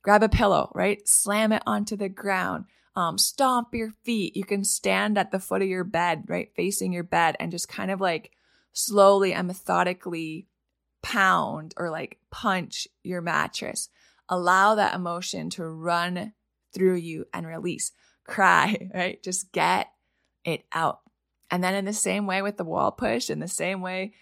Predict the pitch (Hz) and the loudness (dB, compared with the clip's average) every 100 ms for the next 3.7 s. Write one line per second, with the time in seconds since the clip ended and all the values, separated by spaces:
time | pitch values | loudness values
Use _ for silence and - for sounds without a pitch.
0 | _ _ 180 - 196 196 190 185 185 180 | _ _ -6 0 2 2 2 0 0 -2
1 | 180 185 196 214 170 165 _ _ _ _ | -2 0 0 0 -2 -2 _ _ _ _
2 | _ _ _ _ 185 180 180 196 170 202 | _ _ _ _ -6 -2 0 2 2 0
3 | - 269 - 214 262 - - | 0 -2 0 0 0 -8 -20